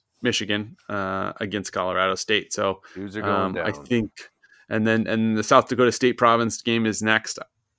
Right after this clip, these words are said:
Speaker 1: And then I think, um, you know, uh, the committee, uh, the scheduling committee definitely wants to get an upset out of one of those two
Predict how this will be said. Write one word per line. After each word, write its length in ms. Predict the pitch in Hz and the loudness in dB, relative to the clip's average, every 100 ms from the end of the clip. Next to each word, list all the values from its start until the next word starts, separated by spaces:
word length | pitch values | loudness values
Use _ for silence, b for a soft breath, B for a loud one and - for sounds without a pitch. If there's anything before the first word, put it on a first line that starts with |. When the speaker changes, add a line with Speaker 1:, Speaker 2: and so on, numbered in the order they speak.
| - | -4
Speaker 1:
And 240 | 110 104 | -2 -2
then 560 | 101 98 101 98 98 98 _ | -2 -2 -2 -2 -4 -8 _
I 140 | 107 107 | 0 0
think, 540 | - _ 131 120 - B B B B | -4 _ 0 0 -6 B B B B
um, 640 | 110 104 98 98 95 92 - _ _ _ _ | -4 -2 0 -2 -2 -6 -8 _ _ _ _
you 140 | 107 98 | -6 -4
know, 260 | 95 90 _ _ _ _ - | -4 -8 _ _ _ _ -16
uh, 360 | 50 50 50 | -14 -12 -14
the 340 | 107 107 76 - | -10 -8 -8 -10
committee, 680 | - 107 120 131 113 104 117 - _ _ - | -8 -2 4 4 4 -2 -4 -10 _ _ -12
uh, 240 | 101 87 | -8 -8
the 60 | 95 | -8
scheduling 460 | - 120 110 98 | -4 -2 0 -4
committee 300 | 98 101 98 | -4 -4 -2
definitely 280 | 101 101 104 | -4 -2 -2
wants 200 | 101 95 | -4 -6
to 60 | 101 | -6
get 200 | 95 90 | -4 -4
an 140 | 101 | -4
upset 340 | 95 - 101 98 | -6 -4 -4 -2
out 120 | 98 | -2
of 80 | 101 | -2
one 140 | 107 | -4
of 80 | 101 | -2
those 220 | 104 - | -2 -2
two 340 | - 98 90 | -6 -6 -8